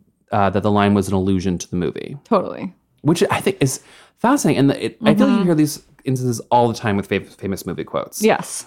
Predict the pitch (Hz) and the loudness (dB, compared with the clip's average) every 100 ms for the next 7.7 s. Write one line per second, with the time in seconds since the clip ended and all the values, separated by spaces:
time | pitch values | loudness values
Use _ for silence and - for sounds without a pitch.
0 | - 123 127 - 117 104 - _ _ _ | 0 2 2 2 2 0 -6 _ _ _
1 | _ _ _ - 175 170 135 117 98 104 | _ _ _ -4 -2 -2 -2 -4 -2 -2
2 | 92 85 82 101 - _ _ _ _ _ | -2 -2 -6 -10 -16 _ _ _ _ _
3 | _ _ _ _ _ _ 120 202 180 156 | _ _ _ _ _ _ -2 2 2 2
4 | 135 - 113 110 101 95 92 95 90 98 | 0 2 2 4 2 2 0 0 -2 -4
5 | 90 87 87 87 82 - - 110 - 107 | -2 -2 -4 -4 -8 -12 -10 -12 -8 -2
6 | 104 123 131 240 226 - 180 180 175 170 | 0 2 4 4 6 6 4 4 4 2
7 | - 180 180 135 117 - | 2 2 2 2 2 -4